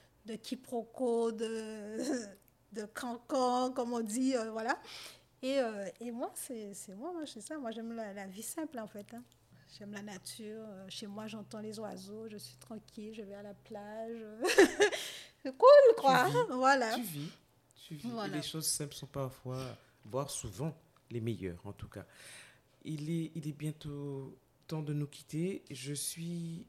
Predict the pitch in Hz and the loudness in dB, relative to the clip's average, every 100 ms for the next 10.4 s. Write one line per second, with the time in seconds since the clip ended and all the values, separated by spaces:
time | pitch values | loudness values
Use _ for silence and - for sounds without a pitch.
0 | - 143 - 247 240 - 175 - - 170 | -10 -10 -10 -12 -12 -14 -10 -10 -10 -14
1 | 156 143 135 - 131 - 127 127 131 - | -14 -16 -16 -14 -14 -14 -16 -16 -18 -14
2 | 127 131 131 170 - - - - - 147 | -12 -12 -12 -14 -16 -20 -20 -20 -12 -8
3 | 151 165 160 165 180 196 196 - - 226 | -6 -6 -4 -2 -2 -6 -10 -18 -10 -10
4 | 226 208 226 190 175 170 196 180 180 175 | -8 -10 -10 -10 -12 -8 -8 -6 -6 -6
5 | 160 160 165 151 135 160 165 - 165 185 | -10 -16 -12 -10 -10 -10 -12 -14 -10 -10
6 | 180 - 156 156 151 - _ _ _ 165 | -10 -14 -12 -12 -12 -20 _ _ _ -6
7 | 185 - - 170 - 143 - 160 151 151 | -6 -8 -16 -14 -12 -14 -12 -12 -12 -14
8 | 139 131 131 - 147 170 - - _ _ | -16 -16 -16 -16 -16 -12 -14 -14 _ _
9 | - 135 123 127 - 117 117 120 - - | -16 -14 -10 -12 -12 -14 -14 -18 -20 -12
10 | 214 185 170 208 | -6 -6 -6 -10